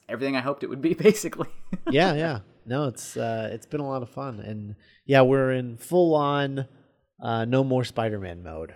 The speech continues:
Speaker 2: right now on the show. And
Speaker 1: Yeah.
Speaker 2: that's, uh, that's been great. Um, so, uh, the other, uh, big thing that happened, um,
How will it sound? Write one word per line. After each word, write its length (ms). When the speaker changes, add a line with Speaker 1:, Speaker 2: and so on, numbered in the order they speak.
Speaker 2:
right 200
now 440
on 120
the 60
show. 380
And 100
Speaker 1:
Yeah. 140
Speaker 2:
that's, 260
uh, 380
that's 160
been 180
great. 320
Um, 560
so, 1120
uh, 520
the 300
other, 380
uh, 200
big 280
thing 240
that 140
happened, 800
um, 760